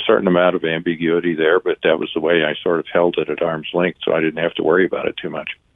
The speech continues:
For me, that was a challenging kind of a thing to think through, but ultimately it became very simple. Uh, was I gonna take the Bible at its face value or not? And that made the question pretty clear.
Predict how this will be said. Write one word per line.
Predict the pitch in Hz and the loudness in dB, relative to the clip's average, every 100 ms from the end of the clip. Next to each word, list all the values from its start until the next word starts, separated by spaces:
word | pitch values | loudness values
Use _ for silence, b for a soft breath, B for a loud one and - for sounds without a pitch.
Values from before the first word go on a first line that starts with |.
| _ _ _ - - | _ _ _ -6 0
For | 101 | 4
me, | 113 113 | 6 6
that | 98 101 | 4 2
was | 95 90 | -2 -4
a | - | -2
challenging | 92 95 95 90 85 82 - _ _ - - | -2 0 -2 -4 -8 -8 -18 _ _ -14 -6
kind | 95 | -4
of | 87 | -2
a | 80 | -4
thing | - 90 85 | -4 -6 -8
to | - | -8
think | 85 80 - | -8 -8 -8
through, | 82 80 95 - _ _ _ _ _ | -6 -4 -6 -10 _ _ _ _ _
but | 95 | 2
ultimately | 92 113 110 90 - 85 | 4 2 0 -4 -4 -4
it | 87 | -6
became | 85 82 90 82 | -6 -6 -6 -4
very | 82 78 - | -4 -4 -4
simple. | 107 - - _ _ | -4 -4 -8 _ _
Uh, | - 82 - | -10 -8 -4
was | 92 90 | -2 0
I | 82 | 0
gonna | 87 87 | 0 -2
take | - 90 - _ - _ | 0 0 0 _ -20 _
the | - | -2
Bible | 87 82 82 87 | 0 2 0 -2
at | 82 | -2
its | - - - - | -6 -10 -18 -4
face | 85 80 | -4 -2
value | 85 80 85 107 | -4 -2 0 2
or | 87 | 2
not? | 98 110 - - _ _ _ _ _ - | 2 0 -4 -14 _ _ _ _ _ -8
And | 85 87 85 | -6 -4 -2
that | 90 110 | 2 2
made | 117 113 | 2 2
the | 98 | 0
question | - 107 - 98 | 0 0 0 -4
pretty | - 107 | 0 0
clear. | - 113 110 | 2 0 0